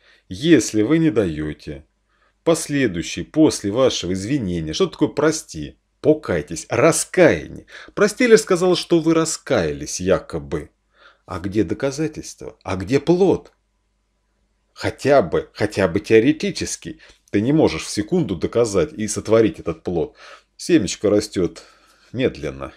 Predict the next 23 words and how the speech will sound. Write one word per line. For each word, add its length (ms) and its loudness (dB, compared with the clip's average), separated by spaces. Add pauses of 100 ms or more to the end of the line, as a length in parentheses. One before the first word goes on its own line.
из 160 -10
земли. 400 -8
Сначала 440 -4
росточек, 580 -6
потом 340 -10
дерево, 420 -2
потом 440 -12
листья, 320 -10
потом 360 -12
цветочки, 720 -8 (320)
а 100 -10
потом 380 -12
уже 140 -6
плоды. 520 -4 (960)
Да, 420 0
но 160 -10
где 260 -4
хотя 320 -4
бы 140 -4
теоретический 800 -2
плод? 360 -2
Где 300 -4
семя? 600 -2